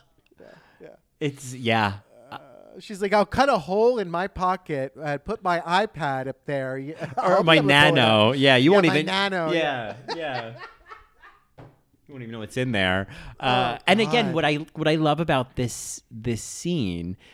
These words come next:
Speaker 2: is that I'm gonna assume Steve is gay. It's all just women and a gay man being funny. And I guess the, you know, the air marshal, I guess he's straight, but he can, he gets a pass. But you know what I mean? It's like,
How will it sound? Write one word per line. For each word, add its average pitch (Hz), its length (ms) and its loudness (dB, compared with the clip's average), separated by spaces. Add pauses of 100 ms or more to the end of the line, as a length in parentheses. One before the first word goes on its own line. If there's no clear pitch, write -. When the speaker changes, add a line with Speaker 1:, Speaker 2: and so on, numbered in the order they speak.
(120)
Speaker 2:
is 113 220 -8
that 113 280 -6 (840)
I'm 123 180 -2
gonna 117 140 -6
assume 98 420 -10
Steve 92 320 -10
is 82 120 -14
gay. 85 440 -6 (640)
It's 123 200 -8
all 127 260 0
just 127 220 -6
women 110 340 -2
and 101 100 -2
a 92 40 -4
gay 82 240 -6
man 73 260 -10
being 73 240 -12
funny. 71 320 -12
And 139 160 2
I 135 60 -2
guess 127 200 -4
the, 107 240 -2
you 113 80 -4
know, 87 260 -2 (100)
the 107 80 -6
air 98 200 -4
marshal, 87 580 -4
I 98 60 -6
guess 107 200 -2
he's 98 140 -4
straight, 87 360 -4
but 101 100 -8
he 120 120 -6
can, 80 340 -10 (140)
he - 280 -14
gets 90 240 -10
a - 40 -20
pass. 82 340 -10
But 196 100 -6
you 226 60 -2
know 262 40 2
what 254 60 4
I 226 40 4
mean? 202 160 4
It's - 120 0
like, 175 160 0